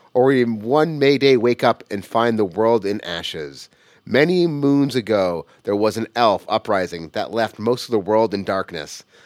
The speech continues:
Santa's slave spell had broken, and the minions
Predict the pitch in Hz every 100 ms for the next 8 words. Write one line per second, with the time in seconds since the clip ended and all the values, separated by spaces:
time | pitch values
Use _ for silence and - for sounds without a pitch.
0 | _ - - 139 147 135 - 127 135 -
1 | 139 139 135 117 90 127 131 147 135 -
2 | - _ _ 110 110 107 107 107 107 110
3 | 107 101 98 _ _ _ _ - 127 127
4 | 131 151 139 120 101 98 92 92 110